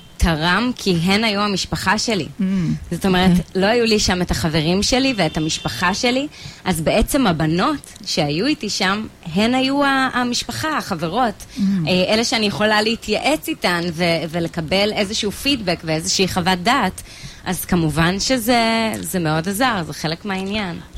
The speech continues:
Speaker 2: את יודעת, אחד הדברים שככה, שאני מאוד אהבתי, שהראו שבבחירה, הייתה בחירה מראש בנשים שהן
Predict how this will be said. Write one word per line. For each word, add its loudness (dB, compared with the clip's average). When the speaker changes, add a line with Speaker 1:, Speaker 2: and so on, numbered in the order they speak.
Speaker 2:
את -10
יודעת, 6
אחד 6
הדברים 6
שככה, 6
שאני 4
מאוד 6
אהבתי, 6
שהראו 6
שבבחירה, 4
הייתה 6
בחירה 8
מראש 6
בנשים 4
שהן 6